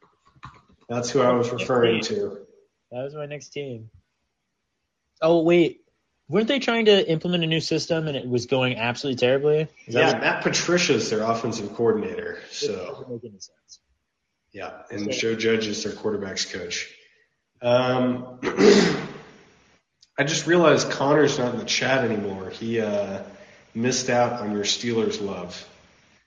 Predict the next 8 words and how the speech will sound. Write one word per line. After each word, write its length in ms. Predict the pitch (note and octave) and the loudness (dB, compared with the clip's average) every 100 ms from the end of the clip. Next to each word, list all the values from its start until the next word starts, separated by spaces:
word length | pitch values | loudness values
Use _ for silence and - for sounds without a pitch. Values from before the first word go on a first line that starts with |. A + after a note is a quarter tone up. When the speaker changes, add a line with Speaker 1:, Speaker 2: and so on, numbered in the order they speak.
| - - | -20 -10
Speaker 1:
Biggest 340 | A#2 A#2 - A#2+ | -2 -2 -2 -2
Mitchell 280 | A#2+ A#2+ | -2 0
Trubisky 520 | A2 - A2 A2 - A2+ | -2 -2 0 0 -2 -4
fan 280 | A2+ G#2+ | -4 0
left 220 | G#2+ G#2+ A2 | 0 0 -2
on 60 | |
the 80 | G2+ | -6
planet. 420 | - A2 G#2 F#2 | -6 -6 -6 -8